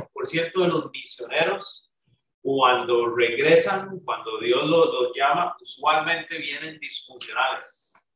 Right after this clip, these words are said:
El noventa por ciento o más, eh, yo diría, ustedes tal vez pueden, eh, no, no estar en la iglesia,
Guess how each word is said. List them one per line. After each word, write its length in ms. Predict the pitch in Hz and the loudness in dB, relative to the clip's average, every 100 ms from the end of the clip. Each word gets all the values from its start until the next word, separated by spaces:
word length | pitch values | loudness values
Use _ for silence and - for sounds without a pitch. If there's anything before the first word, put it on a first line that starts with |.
| _ _ _ _ | _ _ _ _
El 200 | - 117 | -6 -2
noventa 480 | 120 120 160 151 - | 2 4 4 2 -2
por 120 | 165 | -2
ciento 400 | 156 165 160 185 | -2 -2 0 -2
o 340 | - 139 131 117 | -2 0 0 4
más, 480 | - 127 - - - | 4 6 2 -4 -6
eh, 160 | 107 | -6
yo 140 | 117 139 | 0 4
diría, 280 | 139 143 | 4 4
ustedes 320 | - - 139 - | 0 -2 -6 -4
tal 140 | 123 | -6
vez 160 | 127 - | -6 -8
pueden, 280 | 104 131 135 _ _ _ _ _ _ _ _ | -10 -10 -10 _ _ _ _ _ _ _ _
eh, 440 | 123 127 120 113 113 | 2 4 6 4 -2
no, 320 | 127 135 - - | -6 -6 -8 -12
no 140 | 139 - | -4 -2
estar 320 | - 175 165 | 2 4 4
en 40 | 160 | 2
la 40 | |
iglesia, 320 | 147 165 - | 0 0 -2